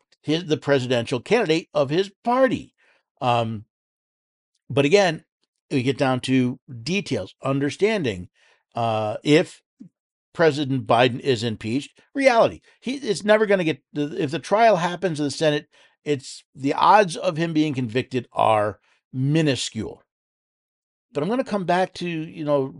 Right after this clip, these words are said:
John Quincy Adams. "The duty is ours. The results are God's."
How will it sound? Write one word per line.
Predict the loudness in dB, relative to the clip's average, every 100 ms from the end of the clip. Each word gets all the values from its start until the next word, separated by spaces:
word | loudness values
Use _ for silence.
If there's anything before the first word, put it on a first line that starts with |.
| -16
John | -4 -2 0
Quincy | -2 -4 -2
Adams. | -2 -2 -6 -12 -20 _ _ _ _ _ -2
"The | -2
duty | 2 2 2
is | 0 0
ours. | 2 4 4 2 -6 -10
The | -8
results | -2 -2 -2
are | -8
God's." | -4 -2 -2 -6 -16 -20